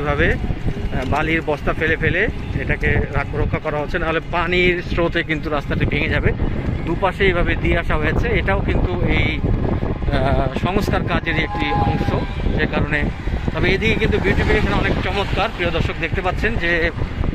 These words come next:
পুরো জায়গা জুড়ে গাছ লাগানো হয়েছে এবং যে রেলিংটি দেওয়া হয়েছে এদিকে একটু মজবুত আছে, তারপরেও যদি এই রেলিংগুলো মাঝে মাঝে সংস্কার করে তাহলে ঠিক থাকবে, নাহলে বাঁশগুলো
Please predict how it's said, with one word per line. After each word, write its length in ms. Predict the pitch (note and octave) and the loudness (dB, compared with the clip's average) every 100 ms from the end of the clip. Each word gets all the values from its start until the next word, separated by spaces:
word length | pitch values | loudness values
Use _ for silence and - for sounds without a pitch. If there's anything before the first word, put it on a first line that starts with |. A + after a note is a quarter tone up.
| - | 0
পুরো 240 | F3+ F#3+ G3 E3+ | 4 6 4 4
জায়গা 240 | D#3+ E3+ E3+ | 0 0 0
জুড়ে 200 | E3 E3 E3 D#3 | 0 0 0 0
গাছ 120 | D#3 F3 | -2 -2
লাগানো 220 | E3 E3+ D#3+ | -2 0 -2
হয়েছে 200 | E3 F#3 D#3+ | -2 -2 -2
এবং 140 | D#3 D#3 - - - - - - | 0 0 0 -2 -6 -6 -4 -2
যে 80 | D#3+ C#3+ | 0 2
রেলিংটি 360 | F3 G3 G3 F#3+ | 2 2 2 2
দেওয়া 160 | F3+ F3+ | 2 2
হয়েছে 240 | F3 F3 A#3 G3 | 2 0 0 0
এদিকে 180 | F3 F3+ | 2 -2
একটু 120 | E3+ E3 | 0 0
মজবুত 320 | F3 E3+ - E3+ | 0 0 0 2
আছে, 120 | D#3+ A#3+ | 0 0
তারপরেও 360 | F#3 - F3 E3+ - - - - - D3+ | -2 -2 0 0 0 -2 -2 -2 -2 -2
যদি 180 | D#3 E3+ E3+ | 0 0 0
এই 60 | D#3 | -2
রেলিংগুলো 380 | E3 E3+ - E3+ D#3 | 0 0 0 0 -2
মাঝে 160 | D#3 E3+ | 0 0
মাঝে 140 | E3+ D#3+ F#3 | 0 0 0
সংস্কার 340 | G3 F3+ F#3+ F#3+ | -2 0 0 2
করে 140 | F#3 C4 - - - - - | 2 2 -2 -2 0 0 0
তাহলে 180 | D3+ D#3+ - | 0 0 0
ঠিক 120 | - | 0
থাকবে, 180 | F#3 G3+ F3+ | 0 0 2
নাহলে 200 | F3 E3 D#3 | 2 2 0
বাঁশগুলো 360 | F3 F3 E3+ | 0 -2 -4